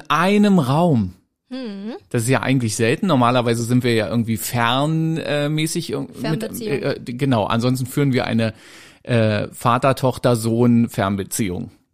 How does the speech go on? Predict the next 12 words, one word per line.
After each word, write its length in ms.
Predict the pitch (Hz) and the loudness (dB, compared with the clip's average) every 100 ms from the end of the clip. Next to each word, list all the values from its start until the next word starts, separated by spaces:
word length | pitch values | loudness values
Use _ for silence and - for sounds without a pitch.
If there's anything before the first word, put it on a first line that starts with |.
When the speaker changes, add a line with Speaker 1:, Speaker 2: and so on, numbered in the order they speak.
| _ _ - | _ _ -20
Speaker 2:
Mhm. 360 | 220 208 208 339 _ - | -20 -14 -14 -14 _ -2
Speaker 1:
Mutter-Dingsbums, 1040 | 131 123 104 117 110 - 117 98 98 - - | 0 2 0 -2 -4 -4 -4 -4 -4 -8 -2
irgendwas. 640 | 123 120 107 92 92 - - | 2 2 0 -2 -8 -10 -14
Speaker 2:
Bla. 400 | 220 196 175 - _ | -14 -12 -14 -18 _
Speaker 1:
Und 160 | 135 127 | 0 2
so. 180 | 110 - - | 2 -2 -4
Worüber 400 | 175 233 277 262 | 2 4 4 4
reden 160 | 240 247 | 4 4
wir 80 | 208 | 6
denn 160 | 180 | 6
heute? 400 | 131 143 214 330 - _ _ _ _ | 6 4 4 0 -2 _ _ _ _
Speaker 2:
Fernsehen. 680 | - 247 254 254 196 - 208 | -8 -6 -6 -8 -14 -14 -16